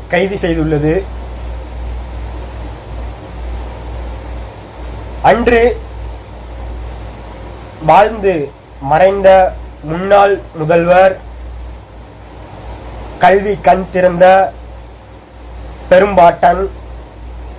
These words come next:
தேச தலைவர் ஐயா காமராஜர் அவர்கள் முதலமைச்சராக இருந்தபோது,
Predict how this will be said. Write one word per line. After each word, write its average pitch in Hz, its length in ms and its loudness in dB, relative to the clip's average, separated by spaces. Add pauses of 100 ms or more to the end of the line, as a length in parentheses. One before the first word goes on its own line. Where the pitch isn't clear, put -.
(2000)
தேச 208 320 6
தலைவர் 175 640 4 (2000)
ஐயா 175 600 6 (3250)
காமராஜர் 208 600 6
அவர்கள் 180 520 4 (640)
முதலமைச்சராக 190 680 6
இருந்தபோது, 175 920 2